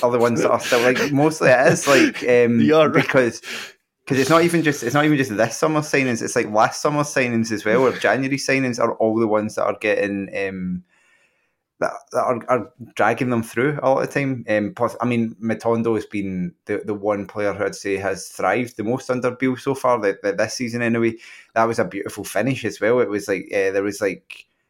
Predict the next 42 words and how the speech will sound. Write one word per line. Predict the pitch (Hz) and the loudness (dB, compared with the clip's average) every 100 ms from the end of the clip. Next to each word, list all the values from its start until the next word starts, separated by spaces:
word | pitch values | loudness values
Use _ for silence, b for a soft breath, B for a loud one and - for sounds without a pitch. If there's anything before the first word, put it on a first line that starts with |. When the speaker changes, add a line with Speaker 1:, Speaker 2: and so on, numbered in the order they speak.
| _ _ | _ _
Speaker 1:
shades | _ - 120 92 | _ -2 -2 -2
of | 113 | -6
Thierry | - 110 104 104 | -2 0 2 2
Henry | 101 101 110 117 113 | 0 -2 0 -2 -2
about | 110 107 98 | -4 -2 -2
the | |
finish. | 98 110 127 127 110 | -2 -2 -2 -2 -4
I'm, | 104 | -4
I'm | 95 107 | -2 -2
not | 92 | -2
saying | 90 98 | -4 -8
there's | 90 - | -8 -14
shades | - - 92 | -12 -8 -6
of | 98 | -8
Thierry | 90 - 98 | -8 -4 -2
Henry | 95 98 95 | -2 -4 -4
about | 95 90 | -2 -4
the | 92 | -6
player, | _ 120 135 | _ 2 2
but | 104 117 92 - b - | 4 2 2 -6 b 2
he | |
obviously | 156 190 175 135 | 4 4 -2 -2
came | - 110 | 0 0
highly | 139 131 98 87 | 2 0 0 -2
rated | 101 151 131 | -2 0 -2
in | 101 | -4
the | 90 | -6
first | - 147 - | -2 -4 -4
place. | 104 90 - | -6 -6 -4
Like, | 101 87 | -4 -2
there, | 104 | -4
there | 110 | -4
was | 104 | -4
obviously | 117 123 120 | -2 -4 -4
something | 104 101 90 87 | -6 -8 -8 -2
about | 110 135 | -2 0
him. | |
I | 110 | -2
think | 95 113 | -2 -4
it's | 110 | -4
his | 98 90 | -10 -14
pace. | - 139 131 - | -4 -2 -2 -4